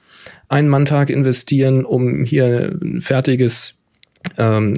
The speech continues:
ein fertiges A P I von Facebook reinzubauen oder ob wir den Manntag investieren in ein kleines eigenes Analysetool.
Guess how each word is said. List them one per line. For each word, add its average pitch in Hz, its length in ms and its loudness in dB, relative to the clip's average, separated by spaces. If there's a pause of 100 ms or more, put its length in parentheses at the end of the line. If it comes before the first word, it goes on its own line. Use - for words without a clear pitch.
ein 131 140 -4
fertiges 127 380 0
A 117 100 0
P 135 140 0
I 131 160 2
von 120 180 -2
Facebook 131 440 0
reinzubauen 127 680 2
oder 190 340 4
ob 143 100 0
wir 156 60 2
den 131 140 2
Manntag 123 400 0
investieren 113 500 0
in 104 120 2
ein 92 120 2
kleines 98 380 0
eigenes 92 360 0
Analysetool. 98 840 0